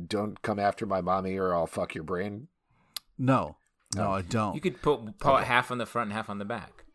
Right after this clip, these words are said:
Speaker 2: Hey, don't take my shit out of context, all right? <laughs>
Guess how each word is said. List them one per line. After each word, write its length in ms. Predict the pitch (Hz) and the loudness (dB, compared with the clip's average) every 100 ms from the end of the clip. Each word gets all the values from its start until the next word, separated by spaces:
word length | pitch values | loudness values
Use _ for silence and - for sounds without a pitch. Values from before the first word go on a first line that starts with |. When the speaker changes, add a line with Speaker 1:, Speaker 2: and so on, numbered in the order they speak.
| _ | _
Speaker 2:
Hey, 100 | 117 101 | -12 2
don't 240 | 151 165 | 4 4
take 200 | 170 143 | 2 0
my 160 | 135 104 | 0 -2
shit 280 | - 120 98 | -2 0 0
out 160 | 87 | 0
of 100 | 90 | -2
context, 560 | - 82 78 80 73 - | -2 -2 -4 -8 -8 -10
all 100 | 95 | -8
right? 200 | 101 117 | -6 -6
<laughs> 200 | - - | -10 -8